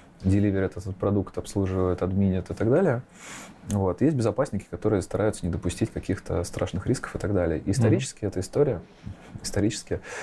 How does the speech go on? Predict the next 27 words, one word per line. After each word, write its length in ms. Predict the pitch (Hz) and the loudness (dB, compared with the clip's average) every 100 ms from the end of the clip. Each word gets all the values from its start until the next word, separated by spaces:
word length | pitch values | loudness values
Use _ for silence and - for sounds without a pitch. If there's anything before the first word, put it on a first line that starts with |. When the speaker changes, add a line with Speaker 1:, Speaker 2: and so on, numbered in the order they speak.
| - | -6
Speaker 1:
решалась 520 | 98 92 113 110 98 - - 107 | -4 -2 2 2 0 -6 -16 -8
тем, 180 | - 147 | -2 0
что 380 | - - 104 92 | 0 0 2 2
были 180 | 107 107 | 4 4
наложены 380 | 95 101 87 85 | 4 2 -2 -6
средства. 400 | 90 - - - - - | -6 -6 -10 -18 -8 -2
То 60 | |
есть 320 | 90 - - - - | -2 -2 -14 -18 -6
помимо 420 | 98 110 101 87 - - | 0 2 2 0 -4 -2
твоего 160 | 92 | 0
софта 380 | 90 101 - 180 | 0 -2 2 4
рядом 300 | 127 139 98 | 4 2 2
работало 360 | 90 98 87 87 | 2 0 0 -4
что-то 240 | 98 98 | -2 -2
еще 200 | - - | 0 -2
по 100 | - | 0
дороге 340 | 92 127 143 | 2 2 0
к 100 | - | -2
нему. 280 | 107 101 95 - - - - - - - - | 0 2 0 -4 -14 -16 -16 -16 -18 -4 4
<clears throat> 240 | 180 131 - - - - - | 6 4 0 -18 -20 -20 -2
Часто 280 | 127 135 107 | 0 2 2
вот 120 | 101 | 2
используют 360 | 117 113 113 98 | 2 2 2 4
для 100 | 98 | 2
этого 300 | 104 95 85 - - - - - - - - | 2 2 -2 -6 -20 -20 -20 -18 -12 -8 0
фаерволы 380 | 104 98 113 104 | 2 4 4 4
разные, 380 | 95 92 87 | 4 2 -4